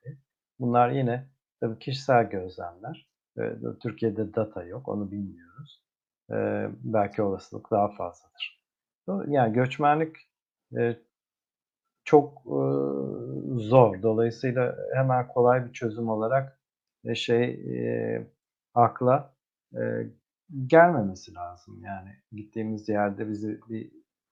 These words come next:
cennet beklemiyor. E, ama, e, ya bir taraftan da insanın içerisinden yani, e, "Ya burada da bir hayatımda bir değişiklik olmayacak.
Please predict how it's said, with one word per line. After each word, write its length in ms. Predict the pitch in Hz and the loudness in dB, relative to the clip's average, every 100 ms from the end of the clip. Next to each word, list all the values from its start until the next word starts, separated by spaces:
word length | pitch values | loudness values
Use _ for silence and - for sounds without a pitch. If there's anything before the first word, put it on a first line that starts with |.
| _ 143 107 | _ -12 -2
cennet 460 | 113 110 117 120 | 0 2 0 2
beklemiyor. 600 | 110 110 113 104 90 85 - _ _ _ _ _ | 0 0 -2 -2 -4 -14 -20 _ _ _ _ _
E, 60 | 110 110 107 110 117 | -6 -4 -2 -2 0
ama, 480 | 143 156 170 - _ _ - | 2 2 0 -2 _ _ -6
e, 80 | 127 120 - - _ _ _ _ _ _ _ _ _ _ _ _ - | -4 -2 -4 -6 _ _ _ _ _ _ _ _ _ _ _ _ -4
ya 140 | 123 | -2
bir 100 | 156 | 4
taraftan 540 | 156 131 110 - 104 131 | 8 8 6 2 0 2
da 100 | 180 | 2
insanın 440 | 139 135 147 151 | 2 0 -2 -4
içerisinden 840 | 123 - 123 110 - 110 127 196 - _ _ _ _ - | -2 2 2 2 -4 2 2 2 -4 _ _ _ _ -4
yani, 280 | 127 127 131 | 0 4 4
e, 260 | 135 127 127 120 120 123 _ _ _ _ _ _ - - - | 2 2 2 4 2 -2 _ _ _ _ _ _ -18 -6 8
"Ya 220 | 143 131 | 10 12
burada 320 | 139 151 170 | 12 12 12
da 120 | 170 | 12
bir 80 | 156 | 12
hayatımda 680 | 139 131 120 - 117 113 110 | 12 12 12 8 2 2 2
bir 100 | 110 | 2
değişiklik 600 | 113 104 - - 113 - | 2 0 -6 -10 -6 -2
olmayacak. 580 | 110 107 104 95 101 | 0 -2 -10 -14 -14